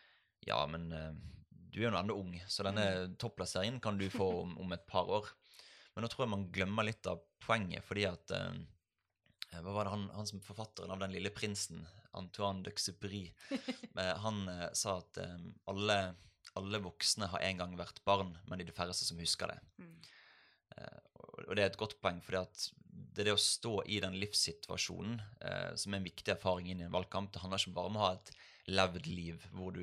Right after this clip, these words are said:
Speaker 1: i femti år har drevet med politikk og opparbeidet en egen kompetanse. Men alle har rett til å mene noe om politikk. Alle føler noe på kroppen om hvordan bibliotek, altså bibliotekets åpningstider, eller hvor ofte bussen går, eller hvordan de har det på skolen.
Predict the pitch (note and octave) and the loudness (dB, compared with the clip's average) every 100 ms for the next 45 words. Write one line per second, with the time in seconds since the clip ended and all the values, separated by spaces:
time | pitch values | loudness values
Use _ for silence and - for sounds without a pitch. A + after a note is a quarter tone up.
0 | F2 D2 E2+ - G2 F2 - F#2 F2 E2+ | -4 -4 -6 -6 -6 -6 -4 -4 -2 -4
1 | F#2 F2+ F#2 E2+ F2 F#2 F2 F#2+ F#2 F#2 | -6 -6 -8 -8 -6 -6 -6 -4 -4 -2
2 | F2 F#2 - F2+ F#2+ F#2+ F#2 F2 F#2 F#2+ | -2 -4 -6 -6 -6 -6 -8 -6 -4 -2
3 | - D#2+ - _ _ - - - - _ | -2 -4 -8 _ _ -20 -20 -20 -20 _
4 | - G#2 G#2+ G#2 C3 G2+ A2+ - - F#2 | -6 0 2 2 2 4 2 0 -4 -2
5 | F#2 F#2 F#2 G2 F2+ E2+ F2 C#3+ - - | -2 0 0 0 -4 -6 -6 -6 -8 -10
6 | - - G#2+ - - F2 G2+ B2 G2+ - | -6 0 0 0 -2 2 4 4 2 -2
7 | - G#2+ - - F2+ F#2 F#2 F2 E2+ D#2+ | -6 -6 -6 -8 -6 0 0 0 -4 -8
8 | - - - - - F#2 F2 F#2 - F#2+ | -16 -20 -20 -20 -6 -4 -4 -4 4 4
9 | F2 - F2+ F2 F2+ F2 F2 G2 F#2 F#2+ | 4 -2 -6 -4 -4 -6 -4 -4 -4 -4
10 | - F2 E2+ F#2+ F#2 - D#2+ D#2 E2 F2 | -4 -4 -2 -2 -2 -4 -6 -6 -6 -4
11 | D#2 F2 F#2+ F2 G2+ - - F2+ F2 F2 | -4 -4 -4 -2 2 2 2 0 -2 -2
12 | F#2 F#2 F#2+ F#2+ F#2 F2+ F#2 F#2 - - | 0 0 0 -2 -2 -4 -4 -4 -4 -4
13 | F#2 G2+ | -4 -6